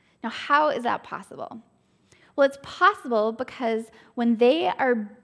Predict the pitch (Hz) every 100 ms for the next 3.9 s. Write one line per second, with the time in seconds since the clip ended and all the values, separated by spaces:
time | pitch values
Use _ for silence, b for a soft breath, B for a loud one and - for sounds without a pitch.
0 | _ 294 349 233 196 220 320 381 214 233
1 | 220 - 269 254 262 254 220 - 285 233
2 | 180 190 254 - b b b 196 220 226
3 | - 226 - 202 196 190 208 -